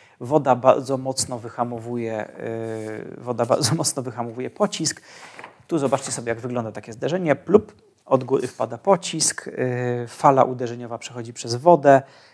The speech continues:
Yy, tutaj nie widać tego, ale on się rozpada. Nawet na kilkucentymetrowej głębokości wodzie pocisk taki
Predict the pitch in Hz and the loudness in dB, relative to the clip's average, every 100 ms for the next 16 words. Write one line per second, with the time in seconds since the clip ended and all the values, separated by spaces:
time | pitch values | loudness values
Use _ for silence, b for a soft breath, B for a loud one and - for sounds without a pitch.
0 | B - 127 123 123 123 - _ - 175 | B -8 -4 -2 -2 -4 -8 _ -10 -4
1 | 160 139 143 156 156 135 151 139 143 143 | -4 -4 -6 -6 -4 -4 -6 -6 -8 -8
2 | 147 135 120 - - - 95 98 110 _ | -10 -12 -14 -16 -14 -14 -14 -16 -18 _
3 | - 139 233 202 185 156 - 175 175 151 | -14 2 4 6 2 -6 -10 -12 -12 -10
4 | 143 123 131 127 - 135 120 127 117 120 | -10 -10 -12 -12 -10 -10 -8 -8 -8 -12
5 | 123 - 113 135 123 123 120 b _ - | -14 -16 -6 -6 -6 -10 -12 b _ -14
6 | 117 - - - - - | -12 -12 -12 -12 -14 -16